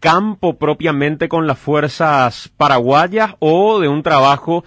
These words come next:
que más que nada es probablemente de, de inteligencia y con, con un grupo más de élite que, que de campo y de logística propiamente, director.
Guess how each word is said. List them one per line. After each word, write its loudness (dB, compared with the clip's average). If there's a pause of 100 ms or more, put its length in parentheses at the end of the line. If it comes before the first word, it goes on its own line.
(320)
que -4
más -2
que -4
nada 2
es -8
probablemente 0
de, 0
de 0
inteligencia -2
y -4
con, -4
con -2
un 0
grupo -2
más -4
de -4
élite -2 (380)
que, 0
que 2
de 0
campo 0
y 4
de 2
logística -4
propiamente, -4
director. -8